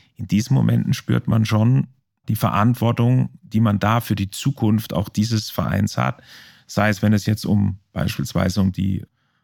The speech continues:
Verlängerung von Spielerverträgen geht, was ja ein ganz, ganz wichtiger Punkt ist, weil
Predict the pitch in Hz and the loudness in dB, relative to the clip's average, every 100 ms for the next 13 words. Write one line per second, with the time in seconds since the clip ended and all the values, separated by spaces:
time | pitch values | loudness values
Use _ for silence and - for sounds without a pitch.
0 | _ - 92 104 107 107 - 123 - - | _ -4 0 2 2 2 2 0 0 0
1 | 110 107 - 107 107 107 101 101 104 101 | 2 2 0 -4 -2 -2 0 0 2 0
2 | 101 - 98 - 101 92 87 104 104 - | 0 -4 -4 0 0 0 -2 -2 -2 -6
3 | - 101 104 - 110 - - 87 113 120 | -4 -4 -2 -4 -4 -4 -4 -2 -2 -2
4 | 127 92 95 95 | 0 -4 0 0